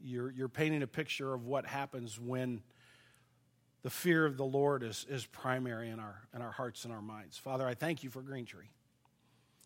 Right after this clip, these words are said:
I thank you for this body of, of disciples. I thank you for the journey that we are on. I thank you for the challenges that are before us, individually as well as collectively, because they,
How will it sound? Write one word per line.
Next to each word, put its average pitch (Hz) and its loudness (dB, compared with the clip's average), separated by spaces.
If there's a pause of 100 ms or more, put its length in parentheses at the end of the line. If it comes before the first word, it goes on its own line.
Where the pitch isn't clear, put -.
(280)
I 131 -8
thank 135 -4
you 123 -6
for 123 -8
this 123 -6
body 120 -2
of, 107 -8 (160)
of 107 -8
disciples. 123 -4
I 117 -10
thank 120 -6
you 123 -6
for 131 -6
the 120 -6
journey 135 -4 (600)
that 120 -2
we 135 0
are 117 0
on. 127 -6 (1600)
I 110 -8
thank 120 -4
you 113 -10
for 139 -4
the 117 -4
challenges 135 -2 (760)
that 120 2
are 123 0
before 131 -4
us, - -12 (680)
individually 139 0
as 113 -2
well 120 -2
as 110 -6
collectively, 127 -4
because 113 -6
they, 120 -2